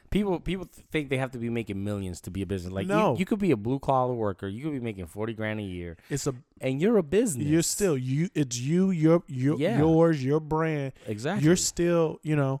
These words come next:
Speaker 1: You're, you could be a janitor. You could be freaking
Speaker 2: Exactly.
Speaker 1: a cop. You could be whatever it is.
Speaker 2: Right.
Speaker 1: You are, you are your own
Speaker 2: Absol-,
Speaker 1: L L C. You're your
Speaker 2: absolutely.
Speaker 1: intellectual property, right?
Speaker 2: Absolutely.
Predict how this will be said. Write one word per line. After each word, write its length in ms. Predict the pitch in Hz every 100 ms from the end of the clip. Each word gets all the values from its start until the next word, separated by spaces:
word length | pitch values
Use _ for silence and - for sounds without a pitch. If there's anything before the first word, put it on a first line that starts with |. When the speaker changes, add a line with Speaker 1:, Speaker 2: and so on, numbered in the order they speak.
| -
Speaker 1:
You're, 180 | 151 190 -
you 140 | 160
could 140 | 185
be 120 | 175 151
a 60 |
janitor. 580 | 110 127 165 160 156 160
You 160 | 143 147
could 140 | 143
be 300 | 127 123 107
freaking 520 | - 120 107 104 95 90
Speaker 2:
Exactly. 480 | 120 113 120 110 101
Speaker 1:
a 20 | 104
cop. 380 | 143 165 160
You 140 | 123 135
could 120 | 139
be 120 | 123
whatever 440 | 98 98 139 151 147
it 80 |
is. 120 | 123 110
Speaker 2:
Right. 280 | 139 104 - _ _ _
Speaker 1:
You 280 | 113 147 151
are, 100 | 135 -
you 460 | 123 143 175 160 -
are 240 | 120 117
your 400 | 101 104 110 110 -
own 240 | 110 104
Speaker 2:
Absol-, 120 | 113
Speaker 1:
L 180 | 104 104
L 180 | 101 98
C. 340 | 98 101 98 82
You're 140 | 101 117
your 80 |
Speaker 2:
absolutely. 320 | 113 110 120 120
Speaker 1:
intellectual 340 | 101 98 92
property, 440 | 101 87 80 73
right? 200 | 78 87
Speaker 2:
Absolutely. 480 | 127 - 131 135 117